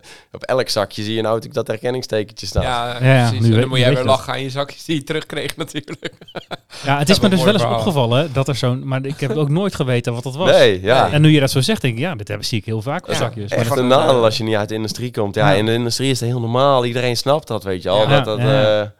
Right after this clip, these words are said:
Speaker 3: Grappig. En zeker als je het dan zelf gewoon
Speaker 2: Ja, maar
Speaker 3: ontwerpen.
Speaker 2: toch.
Speaker 3: Dus jij hebt wel echt ook, eh,
Speaker 1: Ja, ik heb
Speaker 3: eh,
Speaker 1: wel, ontwerper, eh, heeft mij wel echt geholpen in het
Speaker 3: Oké.
Speaker 1: begin met het logo. Ik wist wel wat ik wou. Ehm, dus het, het, het, het is een tonnetje met een T erin, Barrel Tea gewoon.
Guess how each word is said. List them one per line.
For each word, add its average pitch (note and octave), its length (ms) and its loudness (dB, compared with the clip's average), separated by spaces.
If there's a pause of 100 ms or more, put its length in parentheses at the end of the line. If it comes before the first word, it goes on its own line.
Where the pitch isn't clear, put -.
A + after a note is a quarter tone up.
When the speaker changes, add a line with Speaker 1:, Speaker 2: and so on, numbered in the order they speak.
(140)
Speaker 3:
Grappig. B2 320 -6
En A#2 60 0
zeker C3 160 2
als C#3 100 0
je C3+ 60 -2
het - 20 -6
dan B2+ 100 2
zelf C3+ 220 2
gewoon C3+ 100 -8
Speaker 2:
Ja, G#2+ 60 -4
maar A2+ 80 -2
Speaker 3:
ontwerpen. D#3 280 2
Speaker 2:
toch. A2 80 -2
Speaker 3:
Dus B2 100 -2
jij D3 100 -2
hebt C#3 120 -4
wel F3 140 -4
echt C3+ 200 -8
ook, A#2+ 240 -6
eh, A#2 80 -6 (540)
Speaker 1:
Ja, G#2+ 100 -2
ik A2 80 -2
heb D3+ 100 2
Speaker 3:
eh, D3+ 60 4
Speaker 1:
wel, D3+ 100 6
ontwerper, C#3 600 0
eh, B2+ 60 2
heeft A#2+ 200 -2
mij A2+ 100 0
wel C3 160 2
echt B2+ 120 -6
geholpen B2+ 420 -2
in D3 60 -4
het C3 80 -6
Speaker 3:
Oké. - 100 -2
Speaker 1:
begin C#3 180 -2
met B2 100 -2
het A2 100 -8
logo. C3 400 2
Ik A2+ 120 -6
wist B2 160 -2
wel C#3 220 2
wat A#2 120 0
ik F#2+ 100 -6
wou. B2+ 440 0
Ehm, G#2+ 380 -4
dus G#2 160 -10
het, G2+ 200 -12
het, - 180 -12
het, - 280 -12
het A2 220 -14
is F#2 80 -14
een F#2 180 -10
tonnetje G#2 440 -2
met F#2 100 -6
een F2+ 160 -8
T - 60 -10
erin, A#2+ 480 -4
Barrel G#2+ 260 -2
Tea A#2 240 -10
gewoon. A2 360 -6